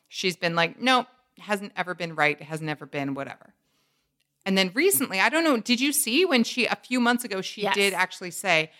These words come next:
Speaker 1: "Hey, if I was gonna adapt something, if it was time, what do you think it should be?"
Speaker 2: Mm-hmm.
Speaker 1: And obviously, everybody and their brother said,
Speaker 2: Are you
Speaker 1: "Margaret."
Speaker 2: Yes. Um,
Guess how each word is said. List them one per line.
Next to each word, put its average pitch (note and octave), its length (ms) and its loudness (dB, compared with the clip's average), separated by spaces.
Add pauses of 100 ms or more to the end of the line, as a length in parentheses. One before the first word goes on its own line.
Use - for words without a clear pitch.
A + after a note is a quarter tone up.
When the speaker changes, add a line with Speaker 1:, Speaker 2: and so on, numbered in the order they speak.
(260)
Speaker 1:
"Hey, A#4+ 280 2
if A4 120 -2
I D5 100 4
was D#5+ 120 -2
gonna G#4+ 240 2
adapt A#3 640 0
something, F#3 380 -2
if G3 180 0
it C#4 100 2
was E4 120 -4
time, F#3 520 0 (220)
what C4+ 200 -2
do D#4 60 0
you F4+ 120 4
think C#4 200 0
it C4 140 -2
should F3+ 260 -12
be?" - 420 -4
Speaker 2:
Mm-hmm. A3 340 -8 (120)
Speaker 1:
And G3 160 -2 (300)
obviously, E3 680 0 (100)
everybody E3+ 380 -4
and D#3+ 100 -8
their D#3+ 100 0
brother D#3 300 -2
said, D#3 420 -4 (240)
Speaker 2:
Are D#3+ 60 -12 (140)
you - 60 -10
Speaker 1:
"Margaret." - 200 -6
Speaker 2:
Yes. D3+ 280 -4 (720)
Um, G3+ 520 2